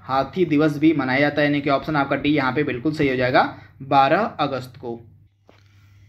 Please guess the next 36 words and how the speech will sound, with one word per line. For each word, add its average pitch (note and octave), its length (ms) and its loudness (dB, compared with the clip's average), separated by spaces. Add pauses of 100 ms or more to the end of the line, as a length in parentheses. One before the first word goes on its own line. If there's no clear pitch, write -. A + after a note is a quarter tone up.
(840)
इसके E3+ 260 0
बाद E3 260 2
अगला E3 200 4
प्रश्न E3+ 280 -4
आपके D#3 180 -2
सामने D3+ 280 -2
है, C#3+ 260 -6 (260)
उत्तर F3 300 0
प्रदेश F#3+ 360 -2
विधानसभा E3+ 500 2
के F3 120 -4
पहले D#3+ 260 2
अध्यक्ष D#3+ 300 -2
पूछे D#3 280 -4
जा D#3 120 2
रहे D3 120 0
हैं, E3 80 -6
कौन B2+ 300 -6
थे? B2 180 -8
उत्तर F3 300 -4
प्रदेश D#3+ 420 -2
विधानसभा C#3 600 0
के C#3 240 -2
पहले C#3+ 320 0
अध्यक्ष C#3+ 340 -2
कौन C3+ 340 -6
थे, D3+ 60 0
आपसे C#3+ 240 -2
पूछा B2 280 -6
जा A#2 160 -4
रहा A2+ 120 -6
है। - 120 -14 (1300)
काफ़ी D3 220 2
महत्वपूर्ण D#3 520 0
प्रश्न D#3 260 -2
है, D3 220 -4